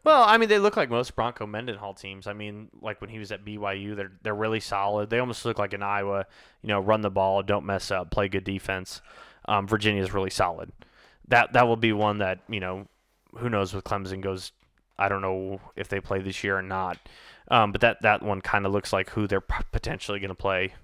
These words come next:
and that A C C champion. But until something happens, I, I think you've gotta go ahead and play with Clemson. Um, Pac-twelve, um, beginning of the year, I don't, I think I picked Washington. Um,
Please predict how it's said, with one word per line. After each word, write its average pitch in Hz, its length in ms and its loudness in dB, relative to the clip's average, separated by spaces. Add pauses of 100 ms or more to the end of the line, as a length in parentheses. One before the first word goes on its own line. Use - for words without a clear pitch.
(240)
and 98 140 -4
that 92 100 -2
A 98 100 -2
C - 160 -8
C 98 160 -6
champion. 95 420 -4
But 101 140 -2 (460)
until 127 320 2
something 107 280 0
happens, 98 480 0
I, 98 220 -2
I 98 60 0
think 101 180 -6
you've 101 120 -6
gotta 98 140 0
go 95 160 -2
ahead 101 120 -6
and 92 100 -12
play 95 160 -4
with - 140 -10
Clemson. 95 480 -6 (640)
Um, 110 240 6
Pac-twelve, 120 880 4 (280)
um, 95 440 -4
beginning 139 300 -4
of - 20 -4
the 113 60 -2
year, 113 160 0
I 104 120 2
don't, 107 140 -4
I 104 100 -2
think 110 160 -8
I 101 80 -2
picked - 240 -8
Washington. 113 640 -4 (640)
Um, 95 480 -2